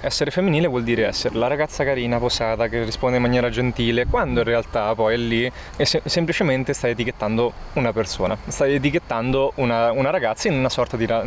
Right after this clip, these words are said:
di tipologia, no? Abbastanza convenzionale.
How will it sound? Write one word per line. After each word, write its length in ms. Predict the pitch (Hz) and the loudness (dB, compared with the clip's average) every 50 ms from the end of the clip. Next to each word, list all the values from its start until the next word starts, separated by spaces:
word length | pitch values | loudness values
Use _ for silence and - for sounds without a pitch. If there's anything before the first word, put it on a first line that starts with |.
| 120 - | -4 -4
di 120 | - 123 | -4 -2
tipologia, 720 | 110 123 117 - 123 120 120 117 110 113 113 113 113 113 110 - - | 0 0 0 0 2 0 0 0 0 0 2 2 2 0 -2 -6 -6
no? 200 | - 127 135 151 139 - - - - - - - - - - | -2 -2 -2 -2 -2 -6 -14 -16 -16 -16 -14 -14 -12 -6 -4
Abbastanza 440 | 131 123 127 - - 123 - - 120 | -2 -2 0 -2 -2 -2 0 0 0
convenzionale. 640 | 117 113 110 107 - - 135 156 143 113 101 90 | 2 2 0 0 -2 0 0 0 0 0 -2 -6